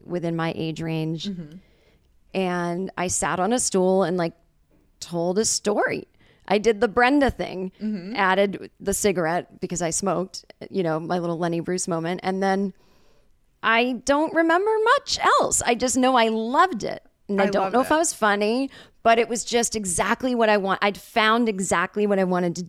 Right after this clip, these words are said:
Speaker 1: do. And so I did that every Thursday night. And then Eugene hooked up with this club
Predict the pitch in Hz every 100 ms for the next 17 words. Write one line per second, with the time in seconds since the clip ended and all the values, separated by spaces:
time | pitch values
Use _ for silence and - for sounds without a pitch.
0 | - 247 339 214 180 180 190 - - _
1 | 190 240 233 202 214 220 202 202 208 180
2 | 180 180 170 170 - - _ _ _ _
3 | _ _ _ _ _ _ 196 202 208 202
4 | 202 196 208 185 196 196 190 - - 208
5 | - 196 190 190 - 190 175 - - -
6 | 196 185 180